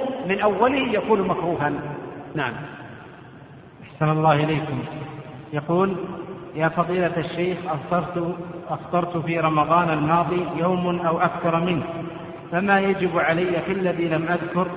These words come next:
Speaker 2: وأنا شاك فيه؟"
Speaker 1: إذا كان فطرك، إذا كنت مسافرا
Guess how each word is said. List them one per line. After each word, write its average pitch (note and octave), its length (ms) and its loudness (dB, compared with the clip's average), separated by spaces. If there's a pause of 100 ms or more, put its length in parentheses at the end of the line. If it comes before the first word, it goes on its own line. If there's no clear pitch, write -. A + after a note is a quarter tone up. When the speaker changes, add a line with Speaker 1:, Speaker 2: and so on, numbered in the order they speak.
(220)
Speaker 2:
وأنا E3+ 400 2
شاك F3 400 2 (220)
فيه؟" D3+ 160 -4 (3750)
Speaker 1:
إذا G3+ 120 2
كان B3+ 200 4
فطرك، A3 600 4 (360)
إذا F#3+ 140 4
كنت A#3+ 280 2
مسافرا F#3 720 4